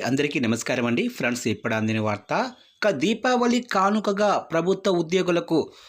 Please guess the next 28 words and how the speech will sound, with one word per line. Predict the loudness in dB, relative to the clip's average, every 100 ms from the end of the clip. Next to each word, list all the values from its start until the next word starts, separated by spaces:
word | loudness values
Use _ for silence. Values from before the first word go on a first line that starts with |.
| -10 -4
అదిరిపోయే | 0 2 2 2 2
శుభవార్త | 2 0 2 0 0 0
అంటూ | 0 2 0 0 0
అప్‌డేట్ | -2 0 0 0
అయితే | 0 0
రావడం | 2 2 2
జరిగిందండి. | 0 0 -2 0 0 -2 -4 _ _
అయితే | -4 0 0 -2 -2
ఇందుకు | 0 0
సంబంధించిన | 0 -2 -2 -2 -2
పూర్తి | -2 -2 -2 0
వివరాలైతే | 0 2 2 0 0 0 0 -2 -14 -20 -20 -2 0
మన | 2
వీడియోలో | 2 4 4
తెలుసుకుందామండి. | 4 2 0 0 0 2 2
ఆ | 2 2
గుడ్ | 0 0
న్యూస్ | 0 0
ఏంటనేది | 0 0 0 -2 -6 -12 -6 0
వీడియో | 2 4
మాత్రం | 2 0 -2
స్కిప్ | -2 -4 -2 -2
చేయకుండా | 0 0
చూడండి | 0 -2 -2
ఫ్రెండ్స్, | -2 -4 -6 -16 -20 -20 -4
అప్పుడే | -2 2 2
మనకి | 2 -2 -6 -4
పూర్తి | -4 -4